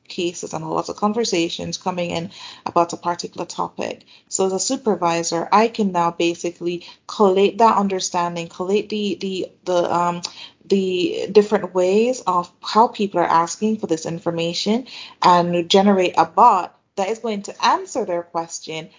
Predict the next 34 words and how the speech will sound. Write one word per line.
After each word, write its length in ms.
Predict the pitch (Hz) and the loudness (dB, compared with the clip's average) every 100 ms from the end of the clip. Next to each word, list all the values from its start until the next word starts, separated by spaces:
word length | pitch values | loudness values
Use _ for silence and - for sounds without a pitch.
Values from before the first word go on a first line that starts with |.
| _ | _
That's 220 | 208 254 | -2 0
going 260 | - 208 196 | 0 -4 -4
to 160 | - 180 | -6 -8
remove 680 | 180 190 269 262 202 185 - - | -4 -2 -2 0 0 0 -4 -8
a 40 | 196 | -6
lot 440 | 196 208 196 202 | 0 2 2 0
of 160 | 190 - | -8 -8
the 80 | |
traffic 640 | 180 - 208 202 180 165 - _ _ _ | -6 0 0 0 -6 -6 -8 _ _ _
from 320 | - 180 175 | -2 -2 0
your 120 | 170 | -6
poor 300 | 170 - 277 - | -8 0 0 0
agents 520 | 160 160 160 160 - | -4 -6 -8 -8 -6
who 80 | 185 | -4
are 80 | |
literally 300 | 185 190 175 | -6 -6 -6
just 180 | 170 - | -6 -8
be-, 160 | - - _ _ | -10 -12 _ _
just 260 | 165 - - | -12 -10 -6
being 200 | 165 - | -6 0
overrun 720 | 165 160 151 160 160 151 151 | 0 0 0 0 0 -2 -6
with 160 | 147 147 - - _ | -4 -4 -8 -20 _
standard 640 | - - 185 156 160 160 156 | -20 0 2 2 0 -6 -4
general 340 | 147 139 147 | -8 -6 -10
questions. 720 | 147 - - - - - 185 - - - - _ | -10 -12 -12 -10 -14 -16 -20 -20 -20 -20 -20 _
Now, 180 | 190 185 | -2 -2
P 320 | - 262 277 | -2 -4 -4
V 340 | 220 202 175 170 | 0 2 4 4
A, 40 | |
I 140 | 180 | 2
like 260 | 190 202 202 | 2 2 0
to 100 | 214 | -4
call 720 | 202 - 190 180 175 175 180 _ _ - | -6 0 2 2 2 0 -2 _ _ -6
the 520 | 202 190 180 180 | -2 -2 -2 -2